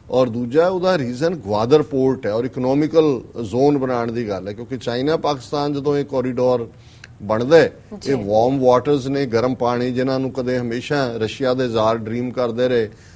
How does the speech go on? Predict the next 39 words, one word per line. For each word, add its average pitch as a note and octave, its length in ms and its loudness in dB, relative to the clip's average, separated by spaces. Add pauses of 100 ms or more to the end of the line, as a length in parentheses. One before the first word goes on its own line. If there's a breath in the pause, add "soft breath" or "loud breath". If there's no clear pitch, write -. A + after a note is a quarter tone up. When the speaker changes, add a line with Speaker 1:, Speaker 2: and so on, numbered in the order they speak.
(160 soft breath)
Speaker 1:
ਵਾਰਮ A#2 320 2
ਵਾਟਰਸ A#2 400 2
ਆਫ A#2+ 200 -4
ਇੰਡੀਅਨ B2+ 320 0
ਓਸ਼ਨ B2+ 380 -2
ਜਿਹੜਾ A#2 380 0 (380 soft breath)
ਗਵਾਦਰ A2+ 460 0
'ਚ - 120 -10
ਹੈ। A2+ 160 -4 (300 soft breath)
ਔਰ D3 200 2 (100)
ਇਹਦੇ G3+ 260 6
ਨਾਲ D3+ 360 4
ਜਦੋਂ C#3+ 300 2
ਇਹ F3+ 180 4
ਬਣ E3 220 2
ਜਾਂਦਾ D#3 300 4
ਹੈ, D#3 60 8
ਵਪਾਰ A2+ 440 0
ਦਾ B2 140 2
ਰਸਤਾ B2+ 340 0
ਖੁੱਲ੍ਹਦਾ C#3+ 360 -2
ਹੈ, C3+ 80 0
ਇਕੱਲਾ C3+ 340 0
ਚਾਈਨਾ C3 400 0
ਦਾ E3 120 6
ਹੀ E3 100 4
ਨਹੀਂ, C#3+ 300 -2
ਸੈਂਟਰਲ A2+ 420 -6
ਏਸ਼ੀਅਨ C3 300 -4
ਰਿਪਬਲਿਕਸ B2+ 560 -4
ਲਈ C3+ 180 0
ਵੀ B2+ 180 -6 (440 soft breath)
ਉਹਨਾਂ C3 240 2
ਦਾ C3 120 6
ਸਫ਼ਰ C3 320 0
ਨੇੜੇ B2 280 4
ਹੋ C3 160 6
ਜਾਂਦਾ A#2 280 2
ਹੈ। A2 80 -4